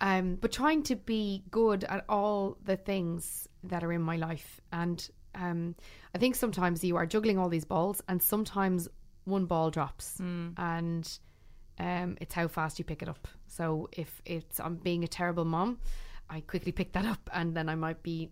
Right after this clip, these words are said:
Speaker 1: not great at job or be a good business partner in Faro, or sometimes I'm not a great wife,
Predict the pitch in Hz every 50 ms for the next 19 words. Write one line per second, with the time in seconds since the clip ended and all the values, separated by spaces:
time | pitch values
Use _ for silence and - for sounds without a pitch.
0 | - - - 175 - - - 196 185 180 175 180 - - - - - - - -
1 | - - 185 185 214 240 233 226 202 175 175 - - - - - 202 170 - 190
2 | 175 196 180 185 185 175 - 185 180 - 170 170 165 - - 190 202 226 254 269
3 | 262 - 165 160 - 190 175 180 180 170 175 175 175 170 170 180 175 185 175 -
4 | 180 175 196 233 262 254 - -